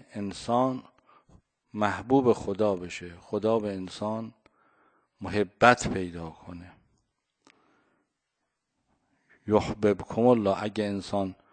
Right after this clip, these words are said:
متابعت از پیغمبر کرد، خدا انسان رو دوست داره که دوستی خدا آثار فوق العاده مهمی داره که یه وقتی هم در این زمینه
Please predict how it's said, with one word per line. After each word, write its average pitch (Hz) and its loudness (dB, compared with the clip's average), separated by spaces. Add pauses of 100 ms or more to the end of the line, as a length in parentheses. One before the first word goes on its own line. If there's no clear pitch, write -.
(680)
متابعت 104 4
از 104 2
پیغمبر 92 -6
کرد، 120 -4 (1080)
خدا 127 8
انسان 92 0
رو 90 -6
دوست 87 -14
داره 87 -14
که 104 -8 (100)
دوستی 98 -4
خدا 104 0
آثار 120 0 (840)
فوق 104 2
العاده 98 -2
مهمی 113 2
داره 107 0
که 110 -4
یه 104 0
وقتی 101 -4
هم 104 -4
در 95 -8
این 92 -8
زمینه 95 -4